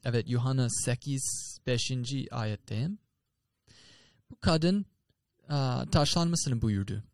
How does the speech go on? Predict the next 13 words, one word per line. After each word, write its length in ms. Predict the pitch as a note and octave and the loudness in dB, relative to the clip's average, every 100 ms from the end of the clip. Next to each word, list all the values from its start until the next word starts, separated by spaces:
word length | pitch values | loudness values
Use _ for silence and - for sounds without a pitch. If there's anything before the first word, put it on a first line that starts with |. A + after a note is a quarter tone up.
| _ | _
"Sen 280 | - E3 A3 | 0 2 4
ne 180 | E3 A#2 | 2 2
dersin 480 | G#2+ G#2 - G2 - | 2 0 -2 -4 -6
İsa?" 420 | A#2+ G#2 - E3+ - | -4 -2 -2 -4 -4
Çünkü 400 | - F#3+ A3 A3 - - - - - | 0 0 0 -6 -8 -18 -20 -20 -14
herkes 400 | - A3+ A#3+ G3+ D3+ | -4 -4 -2 -2 0
biliyor, 380 | D#3+ C#3+ A2 | 0 2 0
bir 200 | D3 G3 | 0 0
peygamber 680 | A3 - D#3+ E3+ E3+ D#3 C3+ | 4 4 4 0 0 0 0
varsa 480 | C3 D3+ - G2+ B2+ _ _ _ _ _ - | 0 0 -2 -6 -12 _ _ _ _ _ -8
o 140 | - | 2
peygamberin 800 | - D#3+ E3 E3+ D#3+ C#3 D3 D#3+ _ _ _ _ _ _ _ _ _ _ _ _ D3+ | 4 4 2 2 2 2 0 -4 _ _ _ _ _ _ _ _ _ _ _ _ -4
işi 500 | C3+ - C3 F3 | 0 2 2 -2